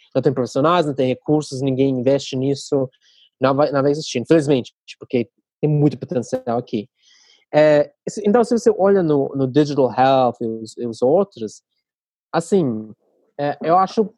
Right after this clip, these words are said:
pouco, acho que pouco provável que se nos Estados Unidos eles não conseguiram fazer, no mundo inteiro não conseguiram fazer alguma coisa,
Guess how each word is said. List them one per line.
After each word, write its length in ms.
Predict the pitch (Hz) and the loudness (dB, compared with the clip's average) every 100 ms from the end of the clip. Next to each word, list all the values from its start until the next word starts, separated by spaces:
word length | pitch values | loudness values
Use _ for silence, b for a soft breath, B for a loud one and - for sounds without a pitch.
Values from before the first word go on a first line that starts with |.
| _ | _
pouco, 320 | 214 226 - - | 4 4 0 -6
acho 100 | 175 | -4
que 100 | - | -4
pouco 340 | - 214 220 240 | 0 2 2 0
provável 680 | 180 135 135 165 180 139 | -2 0 2 2 2 0
que 220 | 131 160 | 0 -4
se 160 | 143 170 | -2 0
nos 140 | 175 | 0
Estados 260 | - 202 185 | 2 2 2
Unidos 500 | 147 147 190 180 143 | 0 2 2 2 0
eles 140 | 139 | -2
não 100 | 143 | -2
conseguiram 800 | 143 151 - 131 131 139 143 135 | -2 -4 -6 -4 0 2 2 0
fazer, 340 | 127 127 131 131 | -2 -2 2 0
no 80 | 135 | 2
mundo 180 | 151 170 | 0 0
inteiro 220 | 151 160 | 0 0
não 60 | 160 | -2
conseguiram 400 | 143 135 131 131 | -6 -6 -6 -4
fazer 140 | 123 127 | -4 -4
alguma 200 | 127 117 | -6 -4
coisa, 300 | 160 170 151 | -2 -2 -4